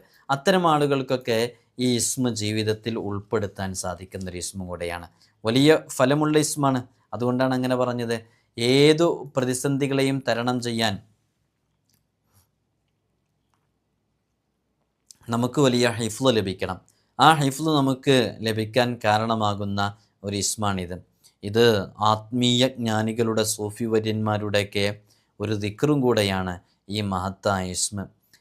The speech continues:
ഈ, എന്താ, സൂഫി വര്യന്മാരൊക്കെ, ആ, അള്ളാഹുവിലേക്ക് അടുത്ത് ജീവിച്ച വലിയ വലിയ മഹാന്മാർ, അവരൊക്കെ അവരുടെ ജീവിതത്തിൽ സ്ഥിരമായി പതിവാക്കിയിരുന്ന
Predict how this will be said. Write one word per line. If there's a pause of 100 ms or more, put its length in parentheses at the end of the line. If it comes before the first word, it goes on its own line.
(140)
ഈ,
എന്താ,
സൂഫി
വര്യന്മാരൊക്കെ, (300)
ആ,
അള്ളാഹുവിലേക്ക്
അടുത്ത്
ജീവിച്ച (600)
വലിയ
വലിയ
മഹാന്മാർ, (380)
അവരൊക്കെ
അവരുടെ
ജീവിതത്തിൽ (300)
സ്ഥിരമായി
പതിവാക്കിയിരുന്ന